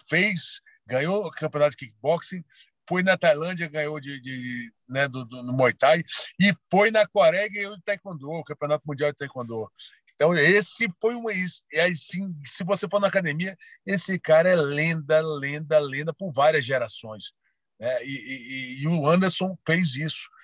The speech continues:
Ele foi no México, por uma luta só, mas ele foi no México e ganhou do campeão mundial. A gente sabe, né, não era um, um, né, como um Canelo, né, mas o cara é campeão mundial de duas organizações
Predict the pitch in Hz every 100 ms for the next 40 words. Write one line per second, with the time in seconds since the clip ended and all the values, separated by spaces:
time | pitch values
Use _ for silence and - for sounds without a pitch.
0 | - 113 120 113 - 131 170 185 151 135
1 | 143 - - 190 - - _ 131 127 185
2 | 165 160 170 160 - 156 160 160 135 143
3 | 147 - 135 147 147 131 131 - - _
4 | 139 143 135 135 135 143 127 135 123 113
5 | 104 - - - 107 117 147 - 143 127
6 | 131 127 139 139 _ _ 120 123 123 151
7 | 165 151 135 123 120 123 117 113 110 110
8 | 104 98 110 _ _ _ _ _ _ _
9 | _ _ _ - 120 - 127 120 113 117
10 | 107 127 117 127 147 147 123 113 _ _
11 | _ _ - 123 151 143 127 - 120 151
12 | - 180 147 160 175 139 160 165 139 147
13 | 190 170 147 156 135 120 - 147